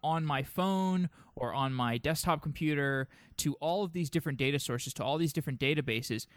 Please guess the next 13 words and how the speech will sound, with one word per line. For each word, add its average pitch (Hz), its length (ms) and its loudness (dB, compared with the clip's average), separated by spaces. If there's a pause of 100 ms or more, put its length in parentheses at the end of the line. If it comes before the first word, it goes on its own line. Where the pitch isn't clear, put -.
(160)
then 143 120 2
my 131 140 2
web 175 240 0
page 151 200 0
is 131 100 0
just 143 160 -4
gonna 131 140 4
block 123 640 -2
until 143 320 0
all 143 260 0
that 147 140 0
information 127 540 2
loads. 113 560 -2